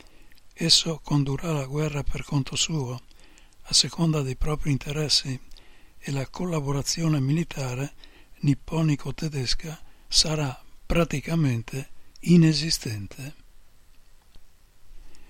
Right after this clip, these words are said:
All'udienza dell'indomani, undici dicembre,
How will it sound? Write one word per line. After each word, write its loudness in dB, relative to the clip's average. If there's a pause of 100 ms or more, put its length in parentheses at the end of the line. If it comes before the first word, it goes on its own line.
(880)
All'udienza 4
dell'indomani, 4
undici 4
dicembre, 2